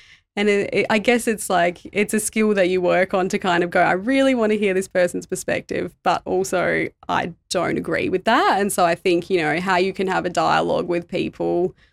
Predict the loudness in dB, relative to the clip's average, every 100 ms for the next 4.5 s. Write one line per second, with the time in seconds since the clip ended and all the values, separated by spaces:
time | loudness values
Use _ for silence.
0 | _ _ _ -8 -4 -2 0 -2 -4 -6
1 | -8 -2 0 0 0 -2 0 0 0 -4
2 | -6 -6 -6 -8 -6 -2 0 2 0 -4
3 | -6 -4 -2 -2 -2 -4 -4 -4 -2 -2
4 | 0 0 2 2 0